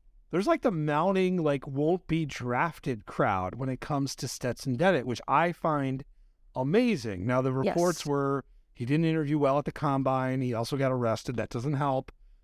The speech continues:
Speaker 1: Um, and yet I thought he, like, worked out well. He ran well.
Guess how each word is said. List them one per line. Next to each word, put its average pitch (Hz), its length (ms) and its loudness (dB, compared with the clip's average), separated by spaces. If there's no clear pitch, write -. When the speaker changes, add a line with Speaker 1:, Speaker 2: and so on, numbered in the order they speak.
Speaker 1:
Um, 127 480 2
and 160 120 2
yet 160 160 6
I 143 80 2
thought 180 200 2
he, 117 120 -2
like, 120 220 -10
worked 139 220 -2
out 139 200 4
well. 101 120 0
He 92 80 0
ran 120 380 0
well. 123 400 2